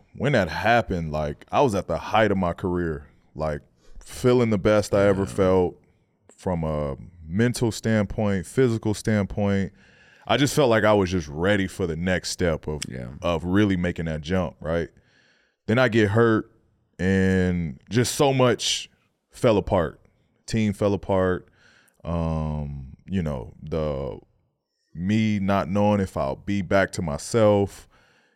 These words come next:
Speaker 1: in limbo with Nike, like, you know, and at that time I was in conversations with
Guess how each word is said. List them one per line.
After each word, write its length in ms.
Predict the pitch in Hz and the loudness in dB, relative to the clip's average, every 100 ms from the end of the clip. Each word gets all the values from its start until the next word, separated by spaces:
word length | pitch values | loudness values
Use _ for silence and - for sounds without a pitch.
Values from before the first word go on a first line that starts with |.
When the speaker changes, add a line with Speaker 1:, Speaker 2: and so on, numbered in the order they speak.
| _ | _
Speaker 1:
in 220 | 92 92 | -6 -2
limbo 460 | 101 110 104 104 101 | 2 2 4 4 4
with 300 | 92 80 - _ - | 2 -2 -6 _ -12
Nike, 760 | 98 113 113 98 104 101 98 92 | -4 0 0 -2 -4 -4 -4 -8
like, 340 | 82 76 65 62 _ _ | -8 -8 -8 -12 _ _
you 120 | - 117 | -12 -6
know, 160 | 78 | -6
and 140 | 73 80 | -6 -6
at 140 | 85 | -2
that 200 | 104 - | 0 0
time 280 | 101 87 82 | -2 -2 -2
I 80 | 85 | -2
was 160 | 82 | -4
in 80 | 85 | -8
conversations 760 | - 92 82 - 90 85 85 76 | -6 -4 -4 -4 -6 -6 -10 -12
with 220 | 69 | -12